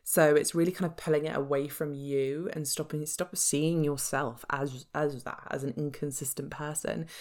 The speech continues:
And you can think about this in, in anything. You can think about this as being like,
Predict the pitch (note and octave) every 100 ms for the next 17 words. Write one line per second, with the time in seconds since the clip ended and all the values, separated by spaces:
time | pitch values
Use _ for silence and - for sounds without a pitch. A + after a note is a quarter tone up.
0 | - G3 F#3+ G3+ G#3 F#3+ D3 - - C#3+
1 | C#3 D3+ C#3+ C#3 G3 - - D3+ C#3 C#3+
2 | C#3+ C#3+ C#3 C#3+ D3+ C3+ D3 C#3 C#3 C#3+
3 | C#3 C#3 C#3 C#3